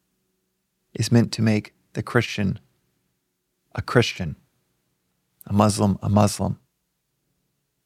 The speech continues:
the Jew a Jew. It is a philosophy that has no shoulds and shouldn'ts. There are no rites and rituals.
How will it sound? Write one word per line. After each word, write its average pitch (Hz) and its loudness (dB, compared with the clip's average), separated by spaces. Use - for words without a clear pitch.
the 117 2
Jew 117 4
a 101 -2
Jew. 107 0
It 127 8
is 127 4
a 117 2
philosophy 123 2
that 101 0
has 127 -2
no 123 4
shoulds 131 0
and 104 2
shouldn'ts. 131 0
There - -10
are 107 4
no 104 2
rites 120 2
and 101 -2
rituals. 110 0